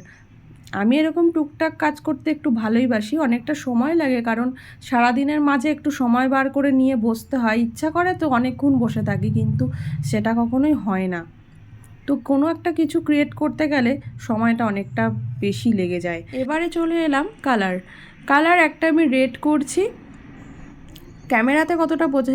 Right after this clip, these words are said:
যাচ্ছে আমি জানি না। এটা আমি একটুখানি অরেঞ্জ রেড মিশিয়ে এটা করেছি, আর, আহ, কিছুটা গোল্ডেনের কাজ থাকবে, তাতে করে দেখতে আশা করি বেশি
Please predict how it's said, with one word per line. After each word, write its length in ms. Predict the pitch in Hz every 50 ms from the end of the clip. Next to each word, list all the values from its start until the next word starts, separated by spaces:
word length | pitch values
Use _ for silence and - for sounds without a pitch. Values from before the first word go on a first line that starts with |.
| 285
যাচ্ছে 220 | 294 277 233 - - 285 269
আমি 100 | 262 262 240 233
জানি 200 | 208 196 208 208 208
না। 60 | 220 - 214 - - - - - - - - - -
এটা 160 | 240 233 320 320 320
আমি 100 | 311 320 330 320
একটুখানি 420 | 330 - - 294 294 311 311 320 330 320 302 311 - - - - - 233 226
অরেঞ্জ 280 | 233 247 269 302 302 285 285 277 269
রেড 220 | 269 277 277 254 226 262 254 262
মিশিয়ে 380 | 262 254 - - 285 294 294 294 285
এটা 140 | 277 277 285 277 -
করেছি, 380 | 277 285 285 285 285 - 247 262 330 330 - - - - - - - - 214 220
আর, 100 | 214 208
আহ, 200 | 208 208 202 202 196 196 - - -
কিছুটা 300 | - 240 233 285 302 339 330 269 233
গোল্ডেনের 460 | 247 220 220 226 226 233 254 262 269 262
কাজ 120 | 240 226 220 - - -
থাকবে, 300 | 233 202 - 185 175 190 202 202
তাতে 180 | 190 185 - 208 208
করে 140 | 247 254 311 247 240
দেখতে 300 | 214 - - - - 240 233 233 233 - - - - - - - -
আশা 140 | 196 - 240 233
করি 140 | 240 277 302 247 208 220
বেশি 200 | 190 202 -